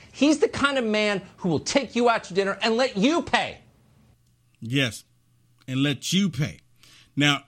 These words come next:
Speaker 2: I want to play something else here. Here's Elizabeth Warren, and I've talked about it before.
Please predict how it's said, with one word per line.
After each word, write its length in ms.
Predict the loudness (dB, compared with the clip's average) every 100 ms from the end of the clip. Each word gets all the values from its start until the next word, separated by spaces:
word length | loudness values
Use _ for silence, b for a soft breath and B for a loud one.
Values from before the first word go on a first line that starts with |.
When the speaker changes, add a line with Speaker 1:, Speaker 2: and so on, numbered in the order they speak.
| _
Speaker 2:
I 100 | -4
want 120 | 0 0
to 60 |
play 180 | 0 0
something 380 | 0 -2 0 0
else 200 | 0 -2
here. 240 | -6 -8 -16 b b b b b b
Here's 320 | 0 2 4
Elizabeth 420 | 4 2 2 0
Warren, 320 | 0 0 2 2
and 160 | 2
I've 140 | 2 0
talked 280 | -2 -2
about 300 | -2 0 0
it 120 | -2 -4
before. 500 | -4 -2 -4 -4